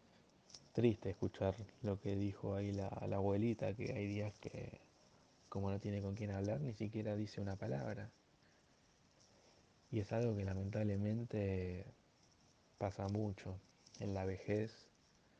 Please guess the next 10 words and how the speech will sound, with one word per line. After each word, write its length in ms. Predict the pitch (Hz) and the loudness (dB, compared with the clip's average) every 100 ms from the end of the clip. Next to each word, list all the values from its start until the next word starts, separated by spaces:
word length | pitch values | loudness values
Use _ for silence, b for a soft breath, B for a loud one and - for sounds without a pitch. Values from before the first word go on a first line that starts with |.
| B B - - - _ - - - | B B -20 -20 -20 _ -20 -20 -4
el, 560 | 101 92 92 92 92 104 107 - - - - - - - - - - | 0 0 0 -2 -6 -8 -12 -16 -20 -20 -20 -20 -20 -20 -20 -20 -8
bueno, 240 | - 104 | -2 -2
que 100 | 98 | -2
por 140 | 104 98 | 0 0
cuestiones 580 | 101 95 104 98 95 - - - - | -2 -4 -4 -4 -4 -10 -16 -20 -10
naturales 720 | 104 104 98 101 110 120 101 | -6 -4 -2 0 2 0 0
se 100 | 95 | -2
queden 320 | 113 98 95 98 | -2 0 0 -2
sin 180 | 110 101 | -4 -4
familia, 640 | 98 113 139 110 104 | -2 0 2 2 2